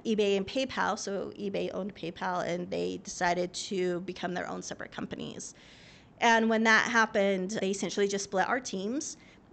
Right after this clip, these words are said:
And they said, "You, you, and you are gonna stay with eBay, and you, you, and you are gonna go with PayPal." And I was selected to go with PayPal.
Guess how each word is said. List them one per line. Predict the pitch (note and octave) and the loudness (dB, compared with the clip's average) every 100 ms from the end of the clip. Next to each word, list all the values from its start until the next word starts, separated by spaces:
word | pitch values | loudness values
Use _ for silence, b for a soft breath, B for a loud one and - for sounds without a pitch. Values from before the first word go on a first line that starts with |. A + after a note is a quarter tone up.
| - | -4
And | F#3+ F#3+ F#3+ | 0 0 0
they | F#3+ | -4
said, | F#3+ F#3 F#3 | -2 0 2
"You, | F#3+ G3 | 2 2
you, | G#3 G#3+ | 4 4
and | G3+ G3+ | 4 4
you | A#3+ E4+ | 6 6
are | A#3+ | 4
gonna | A3+ G3+ | 4 0
stay | G3+ - G#3+ | 0 0 2
with | G3+ F#3+ | 2 0
eBay, | A#3 B3 C4 D4 C#4+ | -2 2 4 6 6
and | G3+ G3+ | 4 4
you, | A3+ | 2
you, | B3 C4 | 2 4
and | C4 B3+ | 4 6
you | C4 | 6
are | B3+ | 6
gonna | A#3+ A3+ | 4 2
go | G#3+ | 2
with | G#3 | 0
PayPal." | C#4 C4 F3 E3+ F3+ | -2 2 4 4 2
And | G3 | 0
I | G#3 | 2
was | F3+ | 0
selected | F3+ F#3+ F#3 - D#3+ | -2 -4 -6 -8 -8
to | F3+ | -6
go | F3 | -2
with | D#3 D#3+ | -2 -4
PayPal. | - E3+ - - - | -6 -8 -4 -4 -4